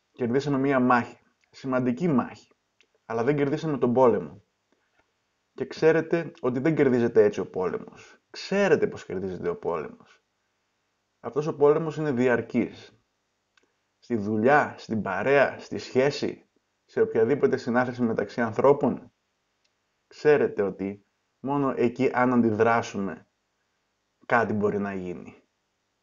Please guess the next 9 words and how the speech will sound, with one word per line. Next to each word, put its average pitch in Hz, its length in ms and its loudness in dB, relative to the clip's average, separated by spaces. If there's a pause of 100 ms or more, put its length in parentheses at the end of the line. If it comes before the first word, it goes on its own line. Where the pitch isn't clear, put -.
(600)
Μας 117 240 -10
το - 80 4
απέδειξε 156 840 2 (200)
αυτό 156 340 -4
ποιος; 156 720 2 (320)
Ο 104 140 -8
Παύλος, 107 800 -2 (760)
που 117 140 -2
αντέδρασε 151 880 2